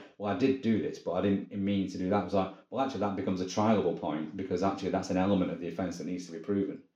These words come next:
You know, so albeit you're sort of saying you've done it, but actually you, you,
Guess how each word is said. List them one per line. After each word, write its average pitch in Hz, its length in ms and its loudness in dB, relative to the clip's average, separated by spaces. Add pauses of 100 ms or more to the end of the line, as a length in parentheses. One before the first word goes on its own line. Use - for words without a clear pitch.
(320)
You 95 80 -8
know, 85 120 -4
so 87 180 -4
albeit 92 640 4 (220)
you're 92 160 -8 (220)
sort 113 420 2
of - 80 -2
saying 92 240 4
you've 85 160 -2
done 98 160 4
it, 82 320 -2 (800)
but 90 140 -4 (540)
actually 92 380 -8
you, 90 120 -4
you, 92 140 -4